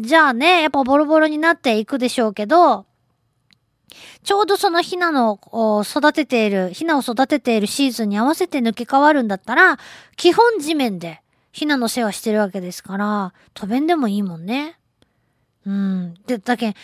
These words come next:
子供だけ置いて飛んで逃げるとかいうことをしないんだろうなと思ってね。そりゃそうかなと思いました。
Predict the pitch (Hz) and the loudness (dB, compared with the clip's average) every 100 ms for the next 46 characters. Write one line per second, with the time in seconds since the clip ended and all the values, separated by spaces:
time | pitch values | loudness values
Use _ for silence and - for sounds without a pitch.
0 | - - 226 269 320 370 370 330 330 - | -20 -8 0 2 4 2 2 2 2 -2
1 | - 294 320 330 330 359 349 262 220 202 | -4 -2 0 -2 -2 0 0 -2 -2 -2
2 | 202 220 240 202 - 233 277 349 320 247 | -4 -2 0 -2 -2 0 0 0 0 0
3 | 208 208 202 190 180 180 - 180 220 233 | -2 -4 -6 -8 -8 -8 -8 -4 -2 -2
4 | - 160 170 226 233 302 262 233 226 202 | -6 -14 -8 -6 -4 -4 -4 -4 -4 -4
5 | 185 180 175 180 165 | -4 -6 -8 -12 -14